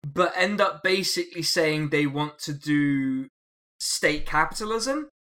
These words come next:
So because they, they're sort of not quite getting that what the Soviet Union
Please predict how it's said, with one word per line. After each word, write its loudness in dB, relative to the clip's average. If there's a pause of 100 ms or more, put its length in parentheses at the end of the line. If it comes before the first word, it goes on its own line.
(1160)
So -4
because 6
they, 4 (100)
they're 8
sort 2
of -2 (240)
not 2
quite 2
getting 0
that -2
what -6
the -10
Soviet 2
Union -2